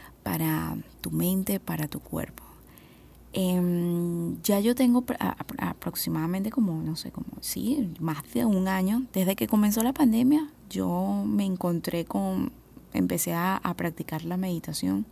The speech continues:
Ya hoy en día es un hábito que, que realizo todos los días, al menos el ochenta por ciento de,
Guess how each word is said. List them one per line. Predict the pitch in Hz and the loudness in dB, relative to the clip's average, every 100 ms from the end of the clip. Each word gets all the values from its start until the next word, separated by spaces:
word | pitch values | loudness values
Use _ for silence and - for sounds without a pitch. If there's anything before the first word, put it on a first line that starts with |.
| - | -10
Ya | 175 165 | -8 -6
hoy | 160 165 | -4 -2
en | 175 | 0
día | 170 170 | 0 0
es | 170 - | -2 -2
un | 170 | 0
hábito | 180 175 175 - 185 | 2 0 -2 -4 -6
que, | 165 160 156 - | -6 -6 -4 -2
que | 156 | -2
realizo | 160 156 151 - 175 | -2 -4 -2 -2 -2
todos | 165 - 175 170 | -2 -2 0 0
los | 175 - | 0 -2
días, | 165 156 190 - - - - - - - | -2 -2 -4 -6 -8 -20 -20 -20 -10 -4
al | 160 | 0
menos | 160 160 175 - - - - - - - - - - | 2 2 2 0 -6 -14 -20 -20 -20 -20 -20 -14 -6
el | 170 | -4
ochenta | 160 - 185 202 | -2 0 0 0
por | - 160 | 0 2
ciento | - 165 151 175 | 2 2 0 0
de, | 175 156 151 151 | 0 0 -2 -4